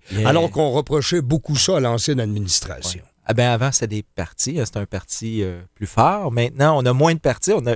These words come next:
Speaker 1: une personne seulement qui fait partie d'un parti. Le reste, c'est des indépendants. Et c'est normal qu'on se challenge peut-être un petit peu plus.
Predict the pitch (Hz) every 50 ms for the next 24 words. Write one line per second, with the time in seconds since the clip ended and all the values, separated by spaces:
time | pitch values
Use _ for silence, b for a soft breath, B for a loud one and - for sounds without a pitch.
0 | - - 135 131 135 - - 117 104 - - 143 143 135 127 113 107 113 123 131
1 | 131 b b b b b b - _ - 110 - - 104 - - 123 117 - 101
2 | 92 - - - 165 170 156 127 117 - - - - 143 117 113 107 - 151 147
3 | 123 131 - 120 101 90 85 90 107 - - 123 - - 180 202 220 202 214 285
4 | 294 247 - 151 135 - - 135 - - 156 147 143 151 180 190 185 - 160 151
5 | - 208 - 180 143 120 - - - 110 - - 104 - -